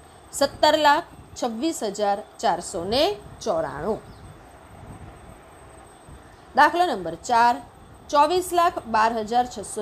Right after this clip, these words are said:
છત્રીસમાં ત્રેવીસ લાખ ઓગણીસ હજાર અઠ્ઠાવન ઉમેરવાના છે. તો આપણે વધી મનમાં રાખીશું. બે, ચાર, એક, બે,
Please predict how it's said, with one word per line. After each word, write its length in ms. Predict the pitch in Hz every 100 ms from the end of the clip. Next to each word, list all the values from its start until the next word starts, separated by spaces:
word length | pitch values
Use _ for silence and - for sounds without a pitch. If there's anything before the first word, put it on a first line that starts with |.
| 208
છત્રીસમાં 600 | 233 285 339 - 196 135 - - -
ત્રેવીસ 380 | 254 277 311 285
લાખ 240 | 302 294 302 -
ઓગણીસ 320 | 202 220 214 220
હજાર 160 | 247 262 -
અઠ્ઠાવન 460 | - - 220 269 -
ઉમેરવાના 560 | 190 180 180 147 165 143
છે. 80 | - - - - -
તો 60 | 202
આપણે 260 | 185 - 196
વધી 260 | 202 208 233
મનમાં 300 | 220 233 262
રાખીશું. 560 | 262 262 285 - 302 359 - - - -
બે, 420 | 202 233 277 349 339 - - - - - -
ચાર, 400 | 262 247 269 302 330 - - - - - -
એક, 300 | 254 285 - - - - - - -
બે, 400 | 208 226 262 320